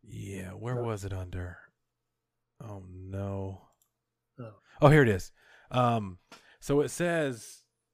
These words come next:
Speaker 1: best video game weapon for the v-, for the zombie apocalypse. <clears throat> So it's under the email section of Discord if you wanna go there, John. Um, one of 'em is, of course, the lightsaber.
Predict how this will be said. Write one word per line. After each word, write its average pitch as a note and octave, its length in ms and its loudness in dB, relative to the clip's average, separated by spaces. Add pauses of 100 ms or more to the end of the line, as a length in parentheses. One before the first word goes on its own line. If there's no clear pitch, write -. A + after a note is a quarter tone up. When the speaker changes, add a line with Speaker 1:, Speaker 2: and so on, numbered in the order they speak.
(160)
Speaker 1:
best C3+ 440 2
video D3 440 8
game C3 440 2
weapon A2+ 420 4 (760)
for A2 180 0
the G2 220 0
v-, G2 280 -6
for - 180 -2
the G2+ 120 -2
zombie A#2+ 380 0
apocalypse. - 840 -4 (340)
<clears throat> B3+ 60 -10 (580)
So G#2 500 0 (100)
it's A2+ 160 0
under D3+ 240 6
the A#2 200 4
email C3+ 280 2
section A2+ 340 0
of G2 80 -2
Discord G2 380 0
if - 120 -10
you F#2+ 40 -6
wanna F2+ 100 -6
go F#2 160 -4
there, F2+ 140 -6
John. F2+ 320 -8 (500)
Um, G2+ 520 0
one B2+ 220 2
of D3 80 4
'em C#3 120 2
is, A2+ 120 2
of A2+ 60 -2
course, B2 300 2
the G#2+ 120 0
lightsaber. G#2 760 0